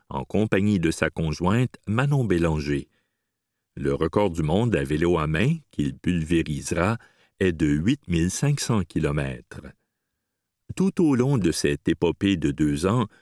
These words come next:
il passera sept cent trente jours sur la route à travers vingt-sept pays sur cinq continents, à raison de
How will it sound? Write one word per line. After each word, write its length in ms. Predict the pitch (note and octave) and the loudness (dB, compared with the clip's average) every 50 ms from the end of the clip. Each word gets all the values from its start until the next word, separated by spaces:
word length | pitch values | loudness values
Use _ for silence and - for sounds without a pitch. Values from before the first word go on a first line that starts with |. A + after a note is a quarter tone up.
| _ _ _ _ - | _ _ _ _ -2
il 160 | G#2+ A#2 A#2+ - | -2 -2 0 0
passera 480 | - A#2 G#2+ G2 - A2+ G2+ G2+ F#2+ | 0 0 0 0 0 0 0 0 0
sept 280 | - - - E3+ - - | -2 -2 -4 -4 -4 -2
cent 200 | - D#3+ D3 C3 | -2 -2 -2 0
trente 320 | - G2+ G2 F#2 E2 D2+ | 0 0 2 2 0 0
jours 260 | C#2 E2 F2 G2 G#2 - - | 0 0 2 2 0 0 -2
sur 200 | - F2+ D#2 D2 | -2 0 0 0
la 120 | D2 C#2+ | 0 -2
route 340 | - E2+ F2 G2 - _ - | 0 0 0 0 0 _ -2
à 80 | D2 | -2
travers 440 | D2 - D2+ D2 D2 D2+ C#2+ C#2 C2+ - | -2 -4 -6 -4 -2 -2 -2 -2 -4 -2
vingt-sept 440 | - F#2+ A#2+ C3 - - - G#2+ F#2+ - _ | -2 0 0 0 0 -2 -2 -2 -2 -2 _
pays 320 | D#2 D2+ D2+ E2+ F#2+ G2+ G2+ | -2 0 0 2 0 0 0
sur 240 | - - - A#2 | -2 -4 -4 -4
cinq 320 | - - - E3 D#3+ D#3 C#3+ - | -4 -4 -2 -2 -2 -2 -4 -4
continents, 560 | - - F#2 F2 - - F2+ E2+ F2 E2+ D2+ - - _ _ _ _ _ _ _ | -4 -4 -4 -2 -2 -2 0 0 0 0 -2 -4 -8 _ _ _ _ _ _ _
à 140 | C#2+ C#2 | -8 -6
raison 480 | C2+ D2 C#2 C2 B1 D2 F2 F#2 F#2+ F2+ | -4 -2 -4 -4 -2 -2 0 0 0 0
de 200 | E2 D#2 C2+ | 0 -2 -2